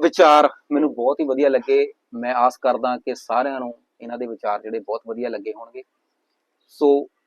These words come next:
ਤੁਸੀਂ ਆਪਣੇ ਕੁਮੈਂਟ ਕਰਕੇ ਸਾਨੂੰ ਜ਼ਰੂਰ ਦੱਸਣਾ। ਤੇ ਬਾਕੀ ਜਿੱਦਾਂ ਇਹਨਾਂ ਨੇ ਕਿਹਾ ਕਿ ਇਹ ਤਿਉਹਾਰ ਕੁੜੀਆਂ ਦਾ, ਇਹ ਕੁੜੀਆਂ ਦੇ ਉੱਤੇ ਛੱਡ ਦਈਏ, ਉਹਨਾਂ ਨੇ ਮਨਾਉਣਾ ਜਾਂ, ਚਲੋ,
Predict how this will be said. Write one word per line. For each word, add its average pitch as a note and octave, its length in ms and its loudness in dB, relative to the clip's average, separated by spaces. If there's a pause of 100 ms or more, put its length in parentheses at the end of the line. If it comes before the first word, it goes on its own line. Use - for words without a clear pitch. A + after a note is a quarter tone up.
(160)
ਤੁਸੀਂ C3+ 260 0
ਆਪਣੇ B2+ 260 -2
ਕੁਮੈਂਟ B2+ 440 -8 (300)
ਕਰਕੇ A2+ 300 -4
ਸਾਨੂੰ A2+ 240 -10
ਜ਼ਰੂਰ A#2+ 240 -8
ਦੱਸਣਾ। D3 340 -4 (800)
ਤੇ D3+ 160 2
ਬਾਕੀ C3+ 580 0
ਜਿੱਦਾਂ C3+ 240 0
ਇਹਨਾਂ D3 140 -2
ਨੇ E3 120 -4
ਕਿਹਾ A#2+ 300 -4
ਕਿ - 140 -8
ਇਹ F3+ 100 -2 (100)
ਤਿਉਹਾਰ B2+ 460 2
ਕੁੜੀਆਂ A2+ 400 -4
ਦਾ, F#2 140 -6 (680)
ਇਹ E3+ 80 0
ਕੁੜੀਆਂ D3 380 2
ਦੇ C#3+ 60 2
ਉੱਤੇ C#3 220 0
ਛੱਡ A#2+ 200 -4
ਦਈਏ, B2+ 300 -4 (320)
ਉਹਨਾਂ D3+ 220 0
ਨੇ F3 80 0
ਮਨਾਉਣਾ C#3 420 0 (640)
ਜਾਂ, C3 280 0 (1700)
ਚਲੋ, G#2+ 180 -10